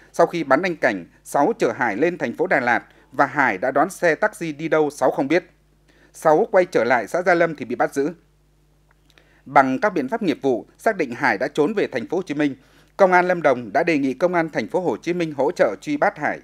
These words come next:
Lúc mười một giờ ba mươi phút ngày mười tám tháng tư,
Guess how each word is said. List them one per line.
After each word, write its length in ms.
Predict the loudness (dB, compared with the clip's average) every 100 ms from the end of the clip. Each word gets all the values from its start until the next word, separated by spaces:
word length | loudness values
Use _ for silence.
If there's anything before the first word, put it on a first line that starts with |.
| _ _ _ -20 -6
Lúc 140 | -2
mười 120 | 0 0
một 160 | 0
giờ 140 | 2 2
ba 120 | 2
mươi 120 | 0
phút 220 | -6 -4
ngày 120 | -4
mười 140 | -4 -2
tám 220 | -2 -2
tháng 140 | -4
tư, 240 | -4 -4